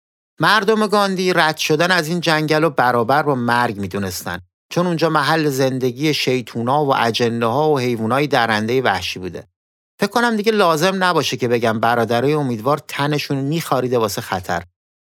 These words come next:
بعد از ظهر وارد این جنگل انبوه می‌شن و کم کم خوف جنگل اونا رو می‌گیره. بعضی جاها جنگل انقدر تاریک بوده که با چراغ روشن حرکت می‌کردن و به قول خودشون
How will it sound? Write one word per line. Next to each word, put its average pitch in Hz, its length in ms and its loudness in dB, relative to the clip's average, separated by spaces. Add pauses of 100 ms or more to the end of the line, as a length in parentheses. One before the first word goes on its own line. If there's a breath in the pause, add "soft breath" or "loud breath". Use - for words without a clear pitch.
(120)
بعد 165 200 2
از 170 160 2
ظهر 196 180 2
وارد 165 340 2
این 170 160 -2
جنگل 151 480 0
انبوه 131 460 2
می‌شن 170 300 -2
و 170 120 0 (300)
کم 117 280 0
کم 147 220 0
خوف 147 440 0
جنگل 123 560 0
اونا 131 180 0
رو 117 100 2
می‌گیره. 95 440 -6 (520)
بعضی 180 320 2
جاها 185 220 2
جنگل 170 420 0
انقدر 156 540 -2
تاریک 160 420 0
بوده 175 180 -2
که 170 100 -4
با 160 100 0
چراغ 143 380 0
روشن 147 460 0
حرکت 156 460 -2
می‌کردن 143 460 -2
و 135 120 0 (340)
به 123 100 2
قول 160 280 2
خودشون 160 560 0